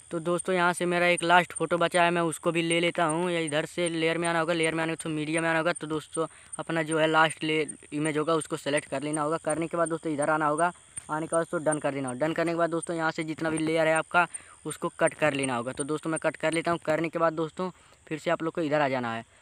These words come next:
आने के बाद दोस्तों, यू-, इमेज पे क्लिक करना होगा। क्लिक करने के बाद दोस्तों, इसको फुल स्क्रीन में कर लेना होगा। करने के बाद दोस्तों, यहाँ एक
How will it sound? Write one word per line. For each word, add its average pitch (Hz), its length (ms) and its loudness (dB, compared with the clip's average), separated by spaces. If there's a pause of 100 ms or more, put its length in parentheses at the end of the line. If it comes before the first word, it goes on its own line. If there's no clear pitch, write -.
(140)
आने 160 200 0
के 175 120 -4
बाद 175 160 4
दोस्तों, 165 380 -2
यू-, 151 200 -4
इमेज 165 440 -2
पे 170 100 -6
क्लिक 170 220 -4
करना 175 200 0
होगा। 165 140 0
क्लिक 165 220 -6
करने 170 220 -4
के 160 80 -10
बाद 170 120 0
दोस्तों, 170 280 -4
इसको 165 180 -6
फुल 160 280 -6
स्क्रीन 165 220 -6
में 170 120 -4
कर 165 160 0
लेना 165 180 0
होगा। 160 320 0 (440)
करने 160 240 0
के 175 100 -4
बाद 175 140 6
दोस्तों, 165 320 -2
यहाँ 160 160 2
एक 170 120 2